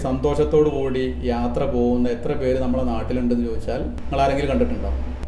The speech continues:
ഈ അടുത്ത് അങ്ങനെ ഒരു ഉമ്മ പോയിരുന്നു, മക്കളെ കൂടെ കാശ്മീരിൽ പോയിട്ട് അവിടുന്ന് കുറച്ച് ഐസൊക്കെ വാരി ഇങ്ങനെ എറിഞ്ഞ് കളി-, കളിക്കുന്ന വീഡിയോ പോസ്റ്റ് ചെയ്തപ്പോൾ ആ ഉമ്മക്ക് വയറ് നിറച്ച്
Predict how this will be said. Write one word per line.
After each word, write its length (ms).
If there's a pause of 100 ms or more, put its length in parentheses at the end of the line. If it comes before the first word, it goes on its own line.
(120)
ഈ 100
അടുത്ത് 200
അങ്ങനെ 200
ഒരു 80
ഉമ്മ 180
പോയിരുന്നു, 380
മക്കളെ 260
കൂടെ 200
കാശ്മീരിൽ 500
പോയിട്ട് 200
അവിടുന്ന് 240
കുറച്ച് 240
ഐസൊക്കെ 380
വാരി 220
ഇങ്ങനെ 200
എറിഞ്ഞ് 280
കളി-, 180 (160)
കളിക്കുന്ന 380 (320)
വീഡിയോ 360 (680)
പോസ്റ്റ് 320
ചെയ്തപ്പോൾ 360 (260)
ആ 40 (100)
ഉമ്മക്ക് 320
വയറ് 260
നിറച്ച് 260